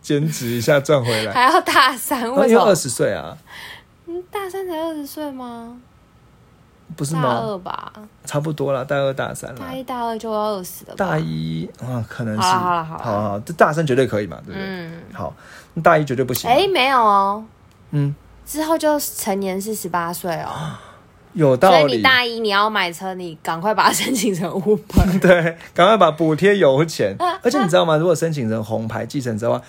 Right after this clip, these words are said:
Speaker 1: 加油也会是打折，而且你不用交燃料税、牌照税。
Speaker 2: 大家快来申请。
Speaker 1: <laughs> 好，讲回来，讲回来，最后一款车其实是我最推，但是以造型来讲，我觉得前面那几款是赢的。
Speaker 2: 真的哦。
Speaker 1: 好，那我们来看一下最后一款车。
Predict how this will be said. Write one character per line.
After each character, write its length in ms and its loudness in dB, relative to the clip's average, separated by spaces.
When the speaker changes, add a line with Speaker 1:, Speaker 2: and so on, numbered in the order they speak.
Speaker 1:
加 240 2
油 220 2
也 80 -2
会 180 -4
是 140 -10
打 260 -6
折， 220 -10
而 60 -2
且 100 -4
你 80 -4
不 100 -6
用 120 -2
交 160 0
燃 120 -2
料 140 -4
税、 140 -6
牌 160 -10
照 160 -8
税。 180 -14
Speaker 2:
大 100 -8
家 120 -6
快 160 -6
来 100 -2
申 240 -8
请。 220 -8
Speaker 1:
<laughs> 580 -4
好， 300 4
讲 320 4
回 240 8
来， 180 4
讲 240 2
回 80 4
来， 80 6
最 220 4
后 160 6
一 80 0
款 220 0
车 120 -4
其 140 -4
实 40 0
是 60 -2
我 140 4
最 240 0
推， 220 -2
但 160 2
是 180 0
以 240 -2
造 320 6
型 160 -4
来 140 2
讲， 160 -2
我 100 -2
觉 100 -4
得 80 -2
前 180 -6
面 120 -2
那 100 -2
几 140 -8
款 180 -6
是 180 -10
赢 280 -10
的。 180 -12
Speaker 2:
真 180 -12
的 80 -12
哦。 60 -12
Speaker 1:
好， 300 -6
那 140 -2
我 40 0
们 160 -4
来 60 -8
看 160 -6
一 20 -4
下 80 -2
最 160 -4
后 140 -4
一 60 -8
款 260 -12
车。 200 -12